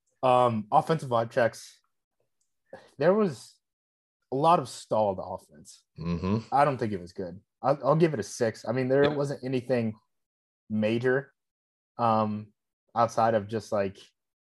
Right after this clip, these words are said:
Speaker 1: general not getting it done when you needed to get it
Speaker 2: It's,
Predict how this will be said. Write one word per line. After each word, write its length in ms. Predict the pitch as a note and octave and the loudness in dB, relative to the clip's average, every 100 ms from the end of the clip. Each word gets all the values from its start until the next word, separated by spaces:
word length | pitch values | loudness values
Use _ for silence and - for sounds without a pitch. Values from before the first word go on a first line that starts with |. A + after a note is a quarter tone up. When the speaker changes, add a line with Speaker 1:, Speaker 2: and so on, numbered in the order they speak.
| _ _ _ _ A#2+ | _ _ _ _ -18
Speaker 1:
general 580 | - A#2+ A2+ A#2 A2+ A2 | -4 0 2 2 -2 -4
not 440 | G2+ A2 G#2+ A2 A#2 | -6 -2 -2 -4 -6
getting 240 | A#2 G#2 | -4 -4
it 140 | G#2 G2+ | -6 -4
done 240 | G2+ G2+ | -4 -2
when 140 | G2 | -8
you 80 | G#2 | -6
needed 300 | G2 G2+ G2 | -8 -6 -10
to 80 | - | -10
get 140 | - F#2+ | -12 -6
it 60 | |
Speaker 2:
It's, 360 | F#2+ F#2+ - | -6 -2 -2